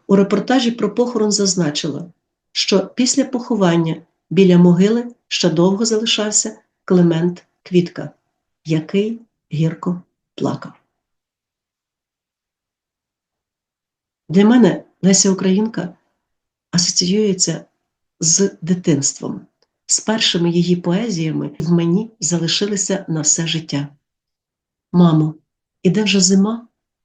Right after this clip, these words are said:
снігом травицю вкриває". В гаю пташок вже нема. "Мамо,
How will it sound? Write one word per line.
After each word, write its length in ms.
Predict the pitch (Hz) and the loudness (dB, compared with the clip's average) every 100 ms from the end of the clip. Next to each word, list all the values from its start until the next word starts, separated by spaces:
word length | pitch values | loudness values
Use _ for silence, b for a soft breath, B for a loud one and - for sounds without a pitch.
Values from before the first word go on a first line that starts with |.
| - | -4
снігом 420 | - 226 220 214 | 2 4 2 0
травицю 480 | - 208 196 175 147 | -4 -2 0 0 -4
вкриває". 600 | - 156 156 147 - - _ _ _ _ _ _ _ _ _ _ _ | -4 -2 -2 -4 -6 -12 _ _ _ _ _ _ _ _ _ _ _
В 60 | |
гаю 280 | 151 226 240 | -4 -2 -4
пташок 380 | - 233 - 180 | -4 -4 0 0
вже 200 | 165 170 | 0 0
нема. 420 | 170 160 156 156 _ _ _ _ _ _ _ _ | 2 0 0 -4 _ _ _ _ _ _ _ _
"Мамо, 480 | 165 196 185 147 | 2 2 2 0